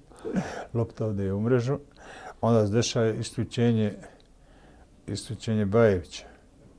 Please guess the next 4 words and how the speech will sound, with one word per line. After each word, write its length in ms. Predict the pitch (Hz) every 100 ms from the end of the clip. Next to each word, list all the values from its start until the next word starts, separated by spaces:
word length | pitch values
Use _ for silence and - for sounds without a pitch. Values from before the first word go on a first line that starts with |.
| _ - _ - - - _ - - - -
Svi 260 | - 113
mi 140 | 143 139
već 220 | 131 -
postajemo 720 | 113 110 - 120 117 113